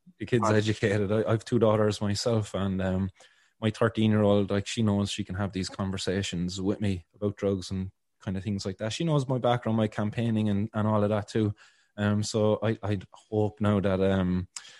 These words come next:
Speaker 1: you know, she's armed with the information there to make the, the correct decisions going forward. But I think there's other pe-, parents out there who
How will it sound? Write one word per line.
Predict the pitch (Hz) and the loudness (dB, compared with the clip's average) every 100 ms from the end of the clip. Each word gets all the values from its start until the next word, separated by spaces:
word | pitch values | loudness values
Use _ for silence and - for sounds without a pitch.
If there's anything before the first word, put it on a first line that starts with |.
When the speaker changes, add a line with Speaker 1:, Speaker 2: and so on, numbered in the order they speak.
| _ - | _ -4
Speaker 1:
you | |
know, | 98 | -2
she's | 95 101 90 - | -2 -4 -4 -2
armed | 101 95 98 | 0 0 -2
with | 95 | -2
the | 101 | -2
information | 101 101 101 104 101 | -2 -2 0 0 -2
there | 95 95 | -4 -4
to | - | -4
make | 95 95 | -4 -4
the, | 92 90 | -4 -4
the | 95 | -6
correct | - 107 95 - | -6 -4 -4 -4
decisions | 101 107 104 95 | -4 -2 0 -2
going | - 90 | -2 -4
forward. | 90 104 110 101 95 _ _ _ _ - | 0 2 4 2 0 _ _ _ _ -4
But | 104 | 0
I | 104 | 0
think | 107 104 | 0 0
there's | 107 104 | 0 2
other | 107 | 2
pe-, | 110 107 - | 0 -2 -2
parents | 107 98 95 90 | 0 0 0 0
out | 117 131 | 0 0
there | - 101 95 | 0 0 2
who | 101 98 | 0 0